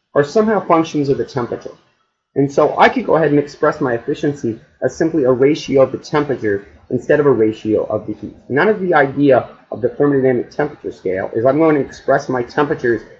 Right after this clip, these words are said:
in absolute so that I don't have zeros in the bottom of my, uh, in the denominator of any of my equations over here. And that's gonna go ahead and define the efficiency of a reversible heat engine. These heat engines here had to be reversible in order for the efficiency of,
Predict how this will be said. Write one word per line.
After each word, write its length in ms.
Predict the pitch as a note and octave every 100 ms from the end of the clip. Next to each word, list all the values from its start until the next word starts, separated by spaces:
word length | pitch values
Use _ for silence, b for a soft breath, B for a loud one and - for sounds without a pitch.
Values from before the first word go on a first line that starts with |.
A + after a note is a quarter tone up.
| -
in 180 | A#2+ -
absolute 600 | A#2+ D#3+ - - A#2 A2+ -
so 60 |
that 140 | G#2+ A2
I 40 |
don't 200 | B2 C3
have 200 | A#2+ G2+
zeros 380 | A2+ C#3+ A2+ A2+
in 80 | G2+
the 60 |
bottom 340 | G2 G#2 A2 G2
of 140 | -
my, 240 | G2 F#2 G2+ - - _ -
uh, 200 | A2+ F#2+ -
in 100 | A#2
the 60 |
denominator 680 | F#2 G#2+ A#2 A#2 G#2+ F#2+ F2+
of 140 | F#2+
any 200 | G#2+ G2+
of 60 | F#2+
my 200 | F#2+ F#2
equations 520 | F2+ F#2 F#2+ F#2+ G2+
over 200 | G#2+ -
here. 300 | - G#2+ - - _ _ -
And 160 | A2+ C3
that's 320 | D#3+ E3 - _
gonna 200 | D3+ D3+
go 80 | C#3+
ahead 100 | C3+
and 80 | B2
define 400 | A#2 A#2+ A#2 A2
the 80 | G#2+
efficiency 460 | A#2+ A#2+ A2+ B2
of 100 | -
a 60 | G#2+
reversible 760 | A2+ C3+ D3 D3 C3+ A2 G#2
heat 140 | A#2 G2+
engine. 340 | F2+ F2 - _ _ -
These 200 | A#2+ A#2+
heat 180 | D3
engines 320 | D3 C3+ B2+ A#2+
here 460 | A#2 G#2+ - - _ -
had 160 | B2+ E3
to 80 |
be 160 | F3 F#3+
reversible 720 | F#3 E3+ F3+ F#3+ A2+ G#2+ F2+ B B
in 120 | B2
order 180 | B2+ B2
for 160 | A#2+ -
the 140 | A2+
efficiency 540 | G#2+ C#3 C#3 C3+ C3+
of, 120 | C3